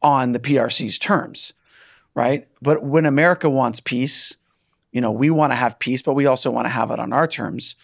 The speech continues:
albeit, you know, without the same kind of persecution that happens in China. So I think then, uh, I had a really good point here, and I was getting to it,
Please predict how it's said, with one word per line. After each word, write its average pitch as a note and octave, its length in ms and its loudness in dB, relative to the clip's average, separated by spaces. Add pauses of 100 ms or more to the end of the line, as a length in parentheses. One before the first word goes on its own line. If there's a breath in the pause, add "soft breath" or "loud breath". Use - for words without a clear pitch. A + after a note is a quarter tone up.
(320 soft breath)
albeit, B2 500 -2 (120)
you B2+ 80 -2
know, A#2 140 -4
without A#2+ 440 -2 (400)
the - 80 -12
same A2+ 240 -4
kind A2+ 220 -6
of - 100 -14
persecution - 680 -6
that - 180 -10
happens - 340 -10
in A#2 120 -14
China. C3 360 -4 (600 soft breath)
So D3 200 0
I C3 80 2
think C3+ 280 0
then, A#2+ 360 -2 (760)
uh, G#2+ 420 -4 (300)
I C#3+ 120 0
had D3 240 2
a - 20 0
really C3+ 300 2
good A#2+ 200 -4
point C#3 280 0
here, D3+ 340 0
and C3+ 80 2
I C#3 60 2
was A#2 160 -6
getting C#3+ 320 2
to E3 180 2
it, F3+ 240 0